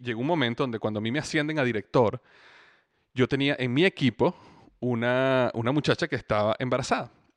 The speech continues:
Y me acuerdo perfectamente que apenas me asciendan a, ascienden a director, Stephanie me llama a la oficina y me dice, "Mira, yo quiero explicarte un poco lo que siente una mujer cuando está embarazada y los retos que está pasando y la situación". Y entonces ella me dio una explicación que,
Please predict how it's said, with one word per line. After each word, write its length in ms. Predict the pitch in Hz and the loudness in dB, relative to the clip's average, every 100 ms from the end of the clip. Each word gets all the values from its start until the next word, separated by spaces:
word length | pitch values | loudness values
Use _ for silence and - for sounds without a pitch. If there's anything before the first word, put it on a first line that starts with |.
| _ _ _ | _ _ _
Y 180 | 135 127 | -4 -2
me 100 | 123 | -2
acuerdo 300 | 113 117 160 | -2 -2 0
perfectamente 600 | 165 151 139 156 139 131 | -2 -2 -6 -4 -6 -6
que 180 | - 113 | -10 -10
apenas 440 | 117 - 190 214 180 | -8 -2 0 0 0
me 80 | |
asciendan 380 | 120 127 123 147 | -2 -2 -6 -6
a, 20 | 151 | -6
ascienden 540 | 135 120 - 165 156 110 | -6 -8 -2 -2 -2 -2
a 60 | |
director, 460 | 107 143 - 110 107 - - - - _ - | -2 -2 -2 -2 -2 -6 -20 -20 -20 _ -8
Stephanie 360 | - 120 127 | -2 0 0
me 120 | 131 | 0
llama 160 | 113 110 | 0 2
a 40 | |
la 40 | 127 | 0
oficina 340 | 127 - 180 | 0 0 0
y 20 | |
me 80 | 120 | 0
dice, 100 | 107 | -2
"Mira, 140 | 120 120 | 0 0
yo 100 | 104 | 0
quiero 140 | 117 | -4
explicarte 580 | 135 120 - 127 110 101 | -2 -4 2 2 2 -4
un 120 | 107 | -4
poco 420 | 131 110 95 113 _ - _ | -2 0 0 -4 _ -20 _
lo 140 | 120 | -4
que 100 | 113 | -4
siente 300 | - 117 107 | -4 -4 -2
una 60 | 127 | -2
mujer 200 | 120 131 | 2 2
cuando 160 | 120 | 0
está 140 | 107 107 | -4 -6
embarazada 500 | 101 92 123 104 - - - | -6 -2 -2 -2 -6 -20 -6
y 80 | 120 | -2
los 160 | 87 | -2
retos 320 | - 110 104 123 | -2 -4 -4 -6
que 60 | |
está 180 | 113 104 | -6 -8
pasando 520 | 90 - 107 98 - _ - - - - | -4 -2 -2 -4 -14 _ -20 -20 -20 -8
y 240 | 113 110 | -6 -4
la 140 | 104 95 | -6 -8
situación". 460 | 113 104 - 143 | -10 -10 -2 -2
Y 60 | 143 | -2
entonces 200 | 123 120 | -6 -4
ella 60 | 196 | -4
me 100 | 135 | -2
dio 140 | 117 | -2
una 80 | 151 | -2
explicación 580 | - 143 120 - 117 123 | -4 -4 -4 -2 -2 -2
que, 260 | 120 104 | -4 -6